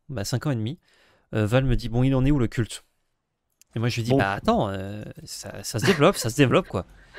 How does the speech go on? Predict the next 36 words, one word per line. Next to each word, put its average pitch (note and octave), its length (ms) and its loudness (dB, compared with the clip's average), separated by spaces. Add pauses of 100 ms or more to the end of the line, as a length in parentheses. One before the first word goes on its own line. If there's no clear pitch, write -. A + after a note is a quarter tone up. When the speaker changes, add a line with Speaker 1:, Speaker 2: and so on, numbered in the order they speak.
(220)
Speaker 1:
Mais B2 140 2
il C3+ 80 4
est B2 60 4
pressant, G#3 560 0
là, G#3+ 100 0
ces - 160 -4
derniers C#3+ 300 2
mois, F3 340 0
euh, A#2+ 160 2
vraiment, B2+ 300 2
il C3 120 0
est C3+ 60 4
Speaker 2:
Ah, B2+ 60 2
Speaker 1:
sur C3+ 100 2
le E3 100 6
Speaker 2:
je F#3 60 2
Speaker 1:
culte, A2 240 2
quoi, G2+ 260 -4
à D3 100 -6
fond. - 200 -8
Speaker 2:
Ah, A#2 180 2
je A#2 160 0
n'en B2+ 200 2
peux D3+ 120 0
plus. C#3 160 -4
Bah, A#2+ 120 4
ça C#3+ 160 0
fait E3 140 0
longtemps, D#3+ 280 0
quoi, - 360 -8
que G#2 140 -4
je F#2+ 140 -8
suis - 260 -8
dans G2+ 140 -2
cette, - 360 -4
euh, F#2+ 340 0